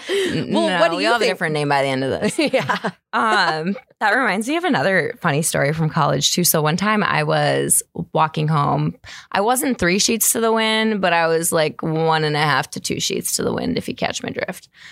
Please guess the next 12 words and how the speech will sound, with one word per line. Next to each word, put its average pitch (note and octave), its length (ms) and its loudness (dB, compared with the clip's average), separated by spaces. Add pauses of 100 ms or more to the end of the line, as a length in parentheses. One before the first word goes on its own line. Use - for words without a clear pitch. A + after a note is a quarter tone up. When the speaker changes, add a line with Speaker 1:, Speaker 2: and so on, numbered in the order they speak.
(400)
Speaker 1:
I D#3+ 60 0
do D#3 60 0
Speaker 2:
So B3 100 -2
Speaker 1:
not. G#3+ 920 2
<laughs> - 40 -2
Speaker 2:
uh, F#3 40 -2 (180)
I A#3 100 4
was A#3 140 -2
walking A3 360 0
home. A3 420 2 (640)
It F3+ 180 0
was, F3+ 800 2